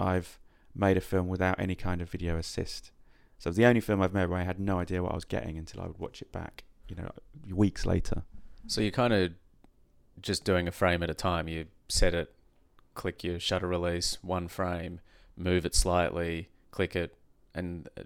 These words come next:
Speaker 2: just basically
Speaker 1: Yeah.
Speaker 2: repeat.
Speaker 1: Repeat, um, and hope that it, it's not crap, you know,
Speaker 2: <laughs>
Speaker 1: 'cause this could very easily become crap.
Speaker 2: Yeah.
Speaker 1: Sometimes the puppet would actually fall over. You'd have to put it back into what, where you think was the right place, but you had no way of checking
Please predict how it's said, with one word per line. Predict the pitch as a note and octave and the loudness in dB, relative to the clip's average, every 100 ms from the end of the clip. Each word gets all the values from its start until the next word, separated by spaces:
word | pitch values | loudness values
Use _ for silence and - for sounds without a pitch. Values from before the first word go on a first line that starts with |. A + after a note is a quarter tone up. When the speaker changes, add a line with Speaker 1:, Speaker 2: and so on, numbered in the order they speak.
| - | -14
Speaker 2:
just | E2+ - | -12 -4
basically | E2 - - E2+ E2+ - - - | -4 -2 -4 -6 -6 -12 -14 -2
Speaker 1:
Yeah. | A2 A#2+ - | 2 2 2
Speaker 2:
repeat. | G2 - F#2 F2+ - - - - | -4 0 0 -2 -6 -18 -18 -2
Speaker 1:
Repeat, | G2 - B2 - - - | 8 12 12 8 -2 0
um, | G#2+ G#2 G#2 G#2 G#2 G#2 - _ - - | 6 8 8 8 6 2 -2 _ -20 -2
and | - F#2+ | 0 4
hope | - G2 - | 8 8 8
that | - G2 | 6 6
it, | - - - - - - - - - | 6 0 -20 -14 -12 -10 -12 -10 -6
it's | - - | -4 -2
not | G2+ - | -2 -2
crap, | - A#2+ - - - - - | 0 0 0 -4 -10 -12 -8
you | |
know, | E2+ E2 - - | 0 2 2 2
Speaker 2:
<laughs> | - - | 0 4
Speaker 1:
'cause | A#2+ | 8
this | C3+ - | 8 8
could | - - A2 | 4 0 8
very | C3 B2+ | 10 12
easily | B2+ A2+ G#2 | 10 6 2
become | G2+ G#2 | 2 0
crap. | G2+ B2+ B2 - - - | 0 0 0 -2 -10 -12
Speaker 2:
Yeah. | - | 2
Speaker 1:
Sometimes | F#2 B2 B2+ A2+ | 4 8 8 6
the | G#2+ | 8
puppet | G#3 - A2 | 8 8 4
would | G#2 | 4
actually | G#2 - G2 | 2 2 -2
fall | - F#2+ G2 | 2 4 6
over. | B2 F2+ D#2 - - - - - | 4 2 -6 -10 -20 -20 -16 -2
You'd | G#2 | 0
have | G2+ | 2
to | G#2+ | 4
put | - G#2+ | 6 8
it | G2 | 6
back | G#2 - | 2 2
into | F#2+ - | -2 -2
what, | F#2 F#2 - | 0 -2 0
where | A2 G2+ | 4 6
you | G2 G2+ | 4 0
think | - B2 G#2 - - - - | 4 4 4 2 -10 -16 -12
was | - F#2 | -8 -2
the | |
right | F#2 F#2 - | 2 2 2
place, | B2 G#2+ | 0 0
but | G#2+ | -2
you | G#2 | -2
had | G2 | 0
no | G2+ F#2+ | 2 4
way | F#2 | 4
of | F2+ | 2
checking | - - - D2+ | 0 -4 -4 -10